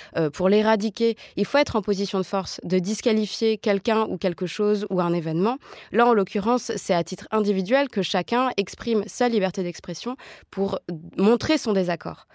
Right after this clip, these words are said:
Et ça, je trouve que c'est extrêmement important, finalement, de... Parce qu'en fait, ces boycott-, enfin, ce boycott-là et ces lettres ouvertes qui ont été faites, et cetera, euh, mettent en lumière, justement, le débat qui, qu'il faut avoir à propos de, de ce magazine ou plus, plus exact... Enfin,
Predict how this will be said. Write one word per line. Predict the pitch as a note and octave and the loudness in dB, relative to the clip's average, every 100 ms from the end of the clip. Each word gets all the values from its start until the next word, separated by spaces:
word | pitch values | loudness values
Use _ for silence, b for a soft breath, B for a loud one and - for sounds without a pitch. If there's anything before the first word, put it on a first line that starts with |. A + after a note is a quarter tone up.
| B B B | B B B
Et | - | 0
ça, | F#3 C4+ C#4+ | 2 4 2
je | B3+ | 0
trouve | B3+ - | -6 -2
que | G#3 | -2
c'est | - - | 0 -2
extrêmement | A3+ - A3+ A3 A3 | -2 -2 0 2 2
important, | F#3+ E3+ F3 - B3+ | 0 -2 -6 -4 -4
finalement, | B3+ G3+ F#3+ G#3+ | -2 0 2 2
de... | G#3+ F#3 E3 E3 D#3+ | 2 0 0 -2 -2
Parce | F#3+ | -4
qu'en | F3+ | -2
fait, | B3+ C4 | -2 0
ces | - | 0
boycott-, | F3 G#3 G3 G3 - | 4 4 2 -2 -4
enfin, | F3 | -6
ce | D#3 A#3+ | 0 2
boycott-là | A3+ G#3+ F#3 F#3 G#3 G#3+ G#3+ | 2 2 0 -6 -2 -2 0
et | F3+ | -2
ces | E3+ F#3+ | -2 0
lettres | F3+ G3 - F3+ E3 | 0 0 -2 -2 -2
ouvertes | F3 F#3+ - | -4 -4 -8
qui | F3 | -10
ont | |
été | E3 E3 | -8 -10
faites, | - - | -10 -12
et | - | -14
cetera, | E3+ F3 G3+ B3 B B B B B | -12 -6 -4 -4 B B B B B
euh, | F3 E3 | 2 4
mettent | F#3 A3+ | 4 4
en | A#3 | 4
lumière, | F#3+ F#3+ A3 | 4 4 4
justement, | A#3 F#3+ - G3 A#3 | 2 -2 0 2 2
le | A3 F#3+ | 2 4
débat | G3 G3+ B3 | 4 4 2
qui, | - F#3+ F3 E3+ E3+ | 0 -8 -6 -6 -8
qu'il | - F3+ | -10 -12
faut | - - B3+ B3 | -12 2 6 6
avoir | G3 A3 A#3 | 6 4 2
à | G3+ | 0
propos | - F3+ A3 | -2 -2 0
de, | F#3 F3 | 2 0
de | F3 | 0
ce | F#3 G#3 | 0 2
magazine | G3 G3+ A3 C#4 C4 | 4 4 4 2 2
ou | A3 A#3 G#3 | 0 0 -2
plus, | - G#3 G#3 G3 | -4 -2 -2 -2
plus | - G3+ | -4 0
exact... | G3 F3+ F#3+ - | 0 0 -4 -6
Enfin, | E3+ D#3 | -12 -12